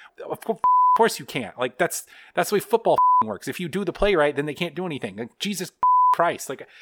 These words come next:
God damn it. It's like, as though, like, you've discovered some second level of ascendance when it comes to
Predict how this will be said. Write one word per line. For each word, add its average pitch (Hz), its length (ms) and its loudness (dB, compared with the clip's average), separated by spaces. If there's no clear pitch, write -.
God 185 160 -2
damn - 100 -2
it. - 40 -20
It's 165 200 -6
like, 180 140 0
as 151 220 2
though, 180 320 4
like, 151 180 -8
you've 190 180 -14
discovered 165 560 -6
some 139 200 -4
second 170 420 -4
level 143 320 -2
of 117 80 -4
ascendance 135 600 -4
when 127 80 -6
it 120 100 -12
comes 143 280 -4
to - 80 -4